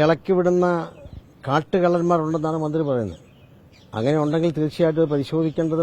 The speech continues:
മന്ത്രിയും ഗവൺമെന്റുമാണല്ലോ. അപ്പം മന്ത്രിയുടെ ആ വകുപ്പിന് കീഴിലുള്ള ഉദ്യോഗസ്ഥന്മാർ ധാരാളമുണ്ട്. ആ ഉദ്യോഗസ്ഥന്മാരെ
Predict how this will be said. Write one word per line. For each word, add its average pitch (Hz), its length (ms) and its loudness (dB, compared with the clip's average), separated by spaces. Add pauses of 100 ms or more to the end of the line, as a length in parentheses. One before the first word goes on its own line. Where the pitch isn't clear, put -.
മന്ത്രിയും 160 400 -2
ഗവൺമെന്റുമാണല്ലോ. 151 640 -2 (1300)
അപ്പം 135 240 -2
മന്ത്രിയുടെ 165 400 4 (360)
ആ 143 140 4
വകുപ്പിന് 160 400 6
കീഴിലുള്ള 170 300 4 (100)
ഉദ്യോഗസ്ഥന്മാർ 165 540 2 (100)
ധാരാളമുണ്ട്. 165 440 2 (1000)
ആ 156 80 6 (140)
ഉദ്യോഗസ്ഥന്മാരെ 160 600 4